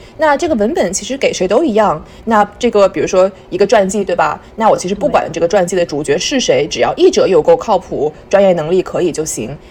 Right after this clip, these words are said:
Speaker 1: 那其实我觉得这样我觉得很有趣，就是说我觉得译者有点处于一个你介于好像是一个创作者，是一个可以就是被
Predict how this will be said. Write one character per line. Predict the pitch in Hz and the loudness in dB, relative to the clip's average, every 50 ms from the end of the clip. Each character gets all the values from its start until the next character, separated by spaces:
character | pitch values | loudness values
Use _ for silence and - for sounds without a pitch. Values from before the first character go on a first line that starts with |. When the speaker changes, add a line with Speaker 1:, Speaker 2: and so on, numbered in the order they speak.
| - - - | -20 -16 -10
Speaker 1:
那 | - 339 | -8 -6
其 | 359 - 269 | -4 -4 -2
实 | 269 392 | 0 2
我 | 392 226 | 2 2
觉 | 196 208 | 2 0
得 | 226 | 0
这 | 226 - | 0 0
样 | 480 508 | 0 0
我 | 294 214 | 0 0
觉 | 214 220 | 0 -2
得 | 226 | 0
很 | 214 240 | 0 0
有 | 220 | -2
趣， | 175 - - | -2 -4 -6
就 | - - | -6 -6
是 | 247 | -4
说 | 233 285 302 | -2 0 0
我 | 269 | 0
觉 | 196 214 | 0 -2
得 | 233 | -4
译 | 277 494 494 | -4 -4 -4
者 | 381 - 190 180 | -2 -2 -2 -2
有 | 185 | 0
点 | 202 208 214 240 | -2 -2 -2 -4
处 | - - - - 190 185 | -6 -10 -12 -12 -10 -10
于 | - 190 | -8 -6
一 | 196 | -2
个 | - 220 220 196 190 - - - - - - | 0 2 2 2 2 -2 -12 -20 -20 -12 -8
你 | 196 180 165 143 - | -6 -6 -6 -6 -10
介 | - - 330 392 440 370 254 | -6 0 2 2 4 4 2
于 | 190 170 160 165 170 185 220 233 - - - | 0 -2 -2 0 0 0 0 -2 -6 -18 -16
好 | - - - | -12 -10 -6
像 | - - 370 370 311 | -2 0 0 0 -2
是 | - - 269 | -4 -4 -2
一 | 233 196 185 | -2 -2 0
个 | 185 190 185 170 165 175 - - - - - - | 2 4 4 4 4 0 -4 -14 -20 -20 -20 -10
创 | - - 262 214 190 | -2 0 2 2 2
作 | 190 220 202 185 185 | 2 2 0 0 0
者， | - 147 127 - - - | -2 -4 -4 -4 -4 -6
是 | - - 208 | -6 -4 -4
一 | 175 180 | -2 0
个 | - 165 | 0 -2
可 | 160 - 170 | 0 -2 -2
以 | 160 156 139 | -2 -2 -4
就 | 139 160 | -6 -6
是 | - 180 - | -6 -4 0
被 | - 175 156 156 | 2 2 2 0